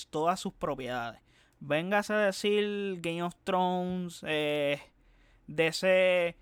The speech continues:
Harry Potter, eh,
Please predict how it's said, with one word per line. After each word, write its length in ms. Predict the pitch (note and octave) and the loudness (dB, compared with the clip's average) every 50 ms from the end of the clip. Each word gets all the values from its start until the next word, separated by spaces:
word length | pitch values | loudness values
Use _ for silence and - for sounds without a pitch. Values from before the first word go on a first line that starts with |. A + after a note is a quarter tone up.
| - - | -20 -12
Harry 240 | - - D3+ E3 E3 | -8 -6 -4 -4 -2
Potter, 720 | F3+ F#3+ F#3 F3+ F3 F3 F3 F3+ F3 F3 F3+ F3 F3 F3 - _ _ _ _ - | 0 4 4 4 4 4 2 2 2 4 4 2 0 -4 -8 _ _ _ _ -8
eh, 1080 | - C#3+ C#3+ D3 C#3+ C#3+ C#3+ C#3 C3+ C3+ C3+ C3 B2+ B2+ B2 B2 B2 B2 B2 B2 A2+ | -4 -2 0 0 0 0 0 0 -2 -4 -4 -6 -6 -6 -6 -6 -6 -6 -8 -8 -10